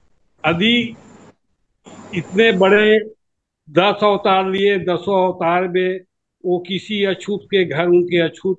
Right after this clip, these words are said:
को दूर करने के लिए, उनके जो अस्पृश्यता को दूर करने के लिए, उनको पवित्र को, उन्हें पवित्र करने के लिए इस भारतीय समाज में किसी भी, भी परिवार में जन्म नहीं ले सका,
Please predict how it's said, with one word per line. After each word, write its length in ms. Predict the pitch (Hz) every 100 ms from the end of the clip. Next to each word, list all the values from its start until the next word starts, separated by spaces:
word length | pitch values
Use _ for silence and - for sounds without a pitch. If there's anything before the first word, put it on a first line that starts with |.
| -
को 100 | 170
दूर 300 | 156 180 180
करने 300 | 175 165 175
के 140 | 175 175
लिए, 380 | 175 180 185 185 _ _ _ 147
उनके 420 | 156 165 180 165
जो 200 | 156 170
अस्पृश्यता 760 | 160 165 - 165 - - 165
को 220 | 165 180 151
दूर 320 | 160 165 -
करने 280 | 160 170 175
के 140 | 180
लिए, 380 | 185 190 196 180 _ _ -
उनको 340 | 165 170 175
पवित्र 540 | 175 175 165 185 - 175
को, 180 | 175 180 175
उन्हें 540 | 170 185 185 156 175 175
पवित्र 420 | 160 185 - 180
करने 400 | 175 160 170 170
के 160 | 170
लिए 300 | 160 160 156 156 _ _ -
इस 140 | 156
भारतीय 460 | 151 123 147 143 160
समाज 480 | - 147 143 151 160
में 360 | 165 185 190 185 - _ -
किसी 320 | 143 180 175
भी, 300 | 147 151 - _ -
भी 140 | 143
परिवार 540 | 160 - 143 139 139 147
में 320 | 147 151 139
जन्म 320 | 135 143 139
नहीं 340 | 139 131 123 143
ले 160 | 143
सका, 540 | - 139 160 175 175